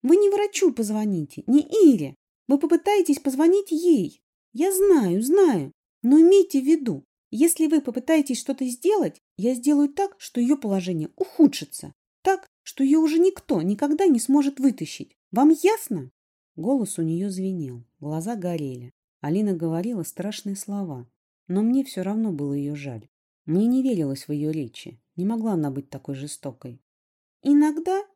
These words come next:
тихо сказала она, неестественно высоким голосом, «ты разворачиваешься, не добравшись до цели всего одного шажка. Весь мир говорит тебе: "Сдайся", и ты сдаёшься, потому что весь мир ведь не может ошибаться, верно?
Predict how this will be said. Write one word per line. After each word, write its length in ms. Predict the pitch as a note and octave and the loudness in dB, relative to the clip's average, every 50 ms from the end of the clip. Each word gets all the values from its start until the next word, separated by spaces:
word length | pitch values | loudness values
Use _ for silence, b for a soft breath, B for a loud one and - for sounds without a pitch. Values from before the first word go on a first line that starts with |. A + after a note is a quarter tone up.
| _ _ - | _ _ -8
тихо 280 | - F#3 E3+ - D#3+ | -8 -8 -6 -6 -12
сказала 500 | - - - D#3 C#3+ C#3+ D3 D3 C#3+ D3 | -14 -12 -12 -12 -10 -8 -8 -8 -8 -8
она, 300 | D#3 E3+ F#3 G3+ G#3+ G#3+ G3+ _ _ _ | -8 -8 -8 -10 -12 -12 _ _ _ _
неестественно 680 | - E3+ D#3+ D#3+ E3 E3 - - F3+ E3+ - E3 D#3+ D3+ | -8 -4 -2 -2 -2 -4 -6 -8 -10 -8 -8 -8 -8 -6
высоким 480 | D3+ D3+ - - D3+ - - D#3 D#3 D3 | -8 -8 -10 -12 -14 -12 -10 -12 -10 -10
голосом, 460 | D3 C#3+ B2+ B2 A#2 - - C3+ - _ _ _ _ _ _ _ - | -10 -10 -12 -14 -16 -18 -20 -20 -20 _ _ _ _ _ _ _ -6
«ты 200 | - D#4+ E4 D#4+ | -2 0 0 0
разворачиваешься, 1120 | D4+ D4+ C#4+ D4+ E4 E4+ F4 F4+ D#4+ - - A#3 G3+ F3+ F3+ E3 D#3 - - - - - _ _ _ - | 0 -2 -2 -2 -2 -2 0 -2 -4 -4 -6 -10 -8 -8 -8 -10 -12 -14 -16 -18 -18 -20 _ _ _ -8
не 120 | A3 A#3 | -6 -6
добравшись 560 | A3 C4 C4+ C#4 D4+ D#4+ D4+ - - B3+ A#3+ | -4 -6 -4 -2 -2 -4 -4 -4 -8 -14 -10
до 160 | A#3 C4+ C4+ | -8 -8 -8
цели 360 | C4+ - - F#4+ F#4 D4+ G3+ F3+ | -8 -8 -8 -6 -6 -6 -8 -10
всего 460 | - - - C4+ C4 E4 F4 - - | -14 -14 -12 -10 -8 -8 -8 -8 -8
одного 340 | A3 G#3+ A3+ A#3 B3+ D4+ D4 | -8 -8 -8 -6 -6 -6 -6
шажка. 560 | - D4+ D4+ - - _ - B3 D#3 C3 _ _ _ _ _ _ _ _ _ _ _ | -6 -10 -12 -12 -14 _ -18 -18 -18 -18 _ _ _ _ _ _ _ _ _ _ _
Весь 280 | A3 D4+ E4+ - - - | -4 -4 -4 -2 -2 0
мир 220 | F4+ E4+ D4+ A#3+ | 2 2 2 0
говорит 440 | G3 G3+ G#3+ G#3 G#3+ G#3 G3 - _ | -2 -6 -6 -6 -6 -8 -8 -12 _
тебе: 260 | - D3 C#3+ D#3 D3+ | -16 -16 -14 -14 -16
"Сдайся", 680 | D#3 - G3+ G#3+ D#4+ E4 C4 G3 - - - F3 D#3 - _ _ _ _ _ _ - | -16 -14 -4 -2 -2 -2 -2 -4 -8 -10 -14 -16 -20 -20 _ _ _ _ _ _ -16
и 80 | B3+ C4 | -16 -12
ты 240 | _ - F#4 D#4+ | _ -2 -2 -2
сдаёшься, 720 | A#3+ G3 B3 C#4 D#4 D4 C#4+ G#3 E3+ - - - - - _ _ _ _ _ _ | 0 -2 -2 -2 0 0 -2 -2 -4 -8 -12 -14 -14 -16 _ _ _ _ _ _
потому 300 | - G#3 G3+ B3+ C4 C#4 | -18 -12 -8 -4 -2 -2
что 180 | C#4 - - D4+ | -4 -4 -8 -6
весь 220 | C#4+ D4 C#4 - | -6 -6 -4 -2
мир 280 | E4 E4+ E4 C4+ - _ _ - | 0 0 0 0 -2 _ _ -12
ведь 180 | A#3+ B3+ C4 - | -10 -10 -4 0
не 80 | D#4+ F4 | 0 2
может 320 | F#4+ F4+ C4+ A3+ - - | 2 0 -2 -2 -6 -10
ошибаться, 640 | A3 - - C#4 B3+ C#4 B3 F#3 - - - - F3+ | -12 -10 -10 -10 -8 -8 -8 -8 -10 -12 -14 -12 -8
верно? 460 | G#3 C#4+ E4+ E4+ D4+ A#3+ F#3 C#3 | -4 -2 -2 -2 -4 -6 -8 -10